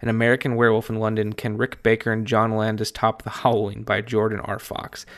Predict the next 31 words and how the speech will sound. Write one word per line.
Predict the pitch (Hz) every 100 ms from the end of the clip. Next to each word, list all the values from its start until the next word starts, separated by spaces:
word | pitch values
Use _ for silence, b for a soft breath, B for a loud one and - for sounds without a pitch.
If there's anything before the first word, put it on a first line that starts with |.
| B B
as | 110
well | 113 120
as | 123
a |
bunch | 104 117 117
of | 110
original | 104 110 120 113
reviews | 110 113 113 107
for | -
the | -
film. | - - - - - B B B
But | - -
in | 147
this | 160 151
booklet, | - 107 117 123 -
like | 104
I | -
said, | 110
very | 120
much | 131 127
like | 117
Criterion, | - 107 117 110
they | 110
talk | - - 175 -
about | 123 - 117 - B B
the | 123
actual | 110 - 120
restoration | 113 - 123 120 - 107
work | - -
they | -
did. | 110 -